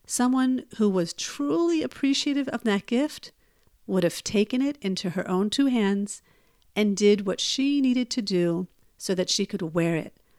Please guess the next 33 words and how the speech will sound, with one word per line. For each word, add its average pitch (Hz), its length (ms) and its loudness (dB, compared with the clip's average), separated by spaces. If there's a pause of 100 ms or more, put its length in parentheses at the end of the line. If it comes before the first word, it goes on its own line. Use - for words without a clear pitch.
(340)
whether 185 220 2
that 180 180 0
would 170 140 -6
be 180 220 0
arranging 180 480 0
to - 140 -4
go 180 200 2
with 233 200 0
your 247 140 -2
mom 247 440 -2
or 190 180 0
without. 175 540 -2 (960)
But 185 160 -2
the 202 80 2
moment 254 600 2
your 254 240 2
mom 190 520 0 (260)
handed 226 520 0
you 220 260 2
the 196 140 0
vest, 180 540 -2 (520)
the 180 120 -2
responsibility 180 1200 0
for - 160 -6
accepting 233 680 -4
that 294 220 -6
gift 170 400 -2 (360)
and 190 140 -4
fixing 220 500 0
it 202 140 2
if - 160 -4
need 208 240 0
be 208 440 0